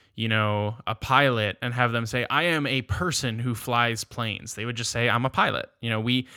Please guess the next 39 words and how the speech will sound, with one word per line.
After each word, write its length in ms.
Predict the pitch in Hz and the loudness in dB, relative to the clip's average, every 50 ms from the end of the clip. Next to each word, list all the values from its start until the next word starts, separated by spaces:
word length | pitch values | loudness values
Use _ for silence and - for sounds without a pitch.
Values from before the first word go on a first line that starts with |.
| - - - | -20 -12 -6
naturally 600 | 127 127 135 151 165 165 - - 180 160 147 131 | -2 2 2 2 2 2 2 0 2 2 2 2
associate 580 | 123 - - 147 165 165 - - 139 127 123 117 | 0 0 0 2 2 2 2 2 4 4 4 4
ourselves 480 | 117 117 - - 120 113 113 110 113 | 4 2 2 0 0 0 0 0 -2
with 160 | 117 113 - | -6 -6 -6
the 80 | - 113 | -6 -8
thing 460 | 110 - - - 139 139 143 139 131 | -8 -6 -4 0 2 2 2 2 2
that 160 | 120 120 - 113 | 2 0 -2 -4
we 200 | 117 110 107 104 | -4 -4 -4 -4
do. 440 | 98 113 - 117 110 107 98 - - - - _ _ - - - - _ _ _ - | -6 -6 -4 -2 -2 -2 -2 -4 -8 -14 -20 _ _ -20 -20 -20 -20 _ _ _ -2
Um, 320 | - 110 110 107 110 110 - | 0 2 4 4 2 0 -2
and 160 | - 123 117 | -2 -2 0
that's 240 | 131 156 165 - - | 2 0 0 -2 -4
really, 600 | 127 123 120 123 139 165 196 196 196 185 175 170 | -6 -8 -6 -6 -4 0 2 4 6 6 6 6
really 320 | 151 139 139 139 131 127 120 | 6 6 4 4 2 2 0
dangerous 600 | 123 113 120 131 131 135 156 160 165 - - - | 0 0 0 0 0 -2 -2 -2 -2 -4 -4 -2
when 140 | 135 127 | -2 -2
it 100 | 117 - | -2 -4
comes 360 | - - 143 131 127 123 - - | -4 -2 -2 0 0 -2 -4 -4
to 80 | 120 | -6
Bible 360 | 107 - 101 113 117 110 104 | -2 2 4 4 4 2 0
peop-, 280 | 101 - 110 - - _ _ _ - | -6 -6 -8 -10 -12 _ _ _ -2
uh, 180 | 127 117 110 85 - - | 0 0 0 0 -2 -4
Bible 280 | - 107 113 104 98 | -2 -2 -2 -2 -4
people, 420 | - - - 104 - - 98 - - _ - - | -8 -10 -12 -12 -12 -12 -14 -14 -16 _ -4 -2
um, 180 | 107 110 107 | -2 -2 0
Bible 300 | 110 - 117 127 113 113 | 2 2 2 2 2 0
teachers. 720 | 110 - - - 139 117 - - - - - - - - - _ _ _ _ _ _ _ _ _ _ _ _ _ _ _ - | -6 -6 -6 -6 -6 -6 -6 -6 -8 -8 -8 -10 -10 -10 -12 _ _ _ _ _ _ _ _ _ _ _ _ _ _ _ -6
It's 140 | 120 - | -6 -4
dangerous 520 | - - 147 151 175 180 147 151 165 147 - | -2 2 2 4 4 4 4 2 2 2 0
with 140 | 147 127 113 | -2 0 2
Bible 320 | 127 127 131 120 123 120 | 4 4 4 2 0 -2
teachers 480 | - - 147 139 131 - 131 120 110 113 | -4 -2 -4 -4 -2 -2 -2 -2 -2 -2
because 420 | 120 123 110 - 131 123 117 117 | -4 -6 -2 0 2 2 2 0
we 140 | 120 131 127 | 0 -2 0
start 360 | - - - 135 135 131 131 | 0 2 4 4 4 4 0
to 160 | - - 139 123 | -2 -4 -2 -2
associate 760 | 113 - - - 143 143 139 - - - 139 123 123 113 - | -2 -2 -2 0 0 0 0 0 0 0 0 0 0 0 0
our 220 | 113 117 113 110 | 2 2 2 0
worth 500 | 110 110 107 123 139 170 185 - - - | 0 -2 0 2 2 2 0 -2 -6 -16